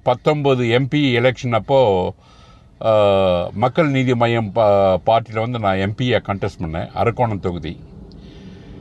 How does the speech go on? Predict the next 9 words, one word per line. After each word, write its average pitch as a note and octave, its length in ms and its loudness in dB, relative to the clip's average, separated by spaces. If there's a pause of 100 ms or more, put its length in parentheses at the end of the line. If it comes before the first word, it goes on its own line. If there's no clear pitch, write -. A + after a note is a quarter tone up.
(360)
அப்புறம் C#3 580 4
அது B2+ 280 4
வந்து C#3 220 0
ஏப்ரல் C#3+ 520 4
எலெக்ஷன், C#3+ 340 0
மேல C3+ 380 2
கவுண்டிங் A#2 460 -2
ஆச்சு. A#2+ 300 0
அப்புறம் G#2+ 600 -2